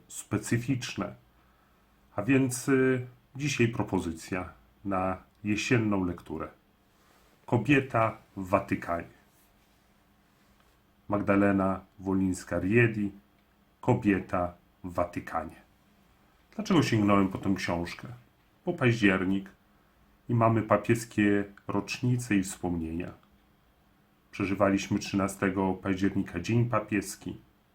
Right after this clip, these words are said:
szesnastego października czterdziestą pierwszą rocznicę wyboru świętego Jana Pawła drugiego na stolicę Piotrową.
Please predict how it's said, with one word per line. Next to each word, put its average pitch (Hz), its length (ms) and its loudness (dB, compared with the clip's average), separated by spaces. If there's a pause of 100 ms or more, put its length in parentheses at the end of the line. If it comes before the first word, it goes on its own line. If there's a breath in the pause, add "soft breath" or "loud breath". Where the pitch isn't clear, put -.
(440)
szesnastego 104 640 -2
października 101 880 0 (540)
czterdziestą 104 600 -2
pierwszą 101 400 0
rocznicę 95 480 -4
wyboru 104 600 2
świętego 101 500 0
Jana 98 260 2
Pawła 95 320 0
drugiego 95 440 0
na 95 120 -2
stolicę 95 480 -6
Piotrową. 90 580 -4